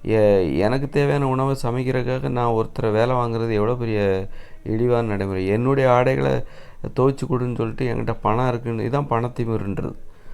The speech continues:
பணம் இருக்குன்னா அதை வச்சு என்ன வேணாலும் பண்றது. பணத்தை சம்பாதிக்கிறதுக்காக என்ன வேணாலும் வேலையை செஞ்சிடறது. இப்ப விபச்சாரம்,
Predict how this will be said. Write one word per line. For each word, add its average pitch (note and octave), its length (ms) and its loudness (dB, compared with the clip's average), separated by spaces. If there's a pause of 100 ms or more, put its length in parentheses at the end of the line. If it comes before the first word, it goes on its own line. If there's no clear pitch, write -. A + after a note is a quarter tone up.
(280)
பணம் C3 340 2
இருக்குன்னா C3 380 0
அதை C3+ 120 4
வச்சு B2+ 240 -2
என்ன A#2 140 -2
வேணாலும் A#2 380 0
பண்றது. G2 300 -2 (1500)
பணத்தை C#3 360 2
சம்பாதிக்கிறதுக்காக C3 760 2
என்ன B2+ 260 2
வேணாலும் C#3 320 0
வேலையை A2 360 0
செஞ்சிடறது. F#2+ 340 -2 (140)
இப்ப A2 180 -2
விபச்சாரம், G#2+ 800 0